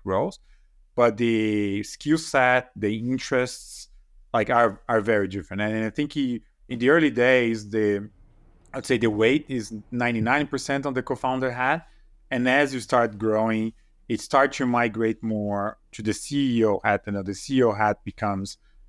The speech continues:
more important, which is, not to your point, is the operator, op-, operator part.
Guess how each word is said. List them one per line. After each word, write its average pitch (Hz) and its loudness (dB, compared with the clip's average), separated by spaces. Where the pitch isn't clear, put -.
more 117 2
important, 120 2
which 120 -2
is, 120 -4
not 117 -2
to - -4
your 113 0
point, 107 -2
is 104 -6
the 120 2
operator, 113 0
op-, 113 -4
operator 120 2
part. 104 4